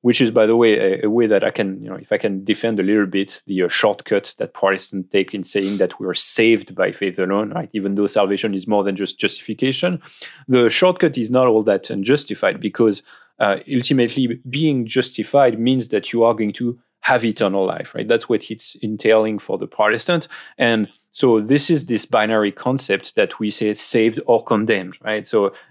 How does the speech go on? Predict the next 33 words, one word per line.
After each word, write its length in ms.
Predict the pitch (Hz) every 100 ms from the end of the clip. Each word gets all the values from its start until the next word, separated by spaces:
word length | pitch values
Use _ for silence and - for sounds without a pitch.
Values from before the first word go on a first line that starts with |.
| -
uh, 160 | 95
having 380 | - 120 113 123
eternal 400 | 110 113 104 101
life 320 | 104 107 - -
or 280 | 117 113 107
having 300 | 107 98 101
eternal, 540 | 98 104 95 98 107
uh, 80 | 101
condemnation, 720 | - 95 95 135 131 135 120 120 - -
um, 280 | 92 92 92 113 107
going 340 | 120 110 104
to 120 | 95 -
heaven 560 | 131 135 123 120 120 - -
or, 400 | 123 101 98 87 104
uh, 220 | 92 90 _ _ - - - _ _ 104
being 240 | 117 110
in 120 | 107 104
the 80 |
presence 420 | 98 113 101 101 110
of 160 | 101
God. 360 | 113 113 110 110
So 200 | 110 110
all 240 | 139 131
of 80 | 131
those, 280 | 135 131 -
this 240 | 127 127
language 560 | 123 135 123 120 113 -
of 180 | 104 101
the 340 | 98 98 98 -
salvation 680 | - 101 95 139 156 113 98
experience 680 | - - 107 120 160 - - - - -
is 300 | 151 147 120
really 360 | 127 143 135